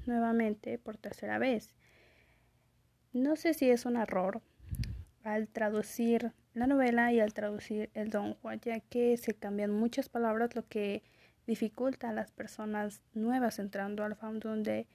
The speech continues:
la bendición oficial de los cielos, ya que se cambian ciertas palabras como dioses marciales a dioses administrativos, por ejemplo.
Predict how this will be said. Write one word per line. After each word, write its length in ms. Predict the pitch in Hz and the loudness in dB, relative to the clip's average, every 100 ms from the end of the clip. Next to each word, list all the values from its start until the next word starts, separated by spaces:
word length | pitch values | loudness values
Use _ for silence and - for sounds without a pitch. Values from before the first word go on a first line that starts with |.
| - - _ - | -20 -20 _ -6
la 80 | 220 | -4
bendición 420 | 226 214 - 226 | -4 -4 -4 -6
oficial 380 | 220 208 214 214 | -8 -8 -4 -2
de 80 | |
los 140 | 226 240 | -2 -2
cielos, 420 | 269 247 277 277 _ _ | -2 0 0 -2 _ _
ya 260 | - 220 220 - | -6 -6 -6 -10
que 420 | - 233 240 233 - _ _ _ _ _ _ - | -4 2 4 2 -2 _ _ _ _ _ _ -10
se 220 | - 214 | -2 -2
cambian 440 | 214 240 240 233 | 0 0 2 2
ciertas 380 | 220 214 208 208 | 0 -2 -2 -6
palabras 420 | - 208 220 226 - | -4 -2 0 -2 -4
como 560 | - 226 233 240 254 - _ _ _ _ _ _ | -6 -2 0 0 -2 -6 _ _ _ _ _ _
dioses 420 | 226 226 220 240 | 0 2 4 4
marciales 800 | 220 196 - 240 247 233 247 - - | 2 -2 -2 0 2 2 0 -2 -8
a 320 | 214 226 214 | -6 -4 -4
dioses 680 | 214 214 208 - 214 208 202 | -2 -2 -2 -4 -6 -4 -4
administrativos, 1120 | 196 196 202 - 220 - 262 247 233 233 - _ | -4 -2 -2 -2 -4 -2 -2 0 0 -2 -6 _
por 120 | 220 | -10
ejemplo. 540 | - 240 - 220 240 | -4 -4 -4 -4 -6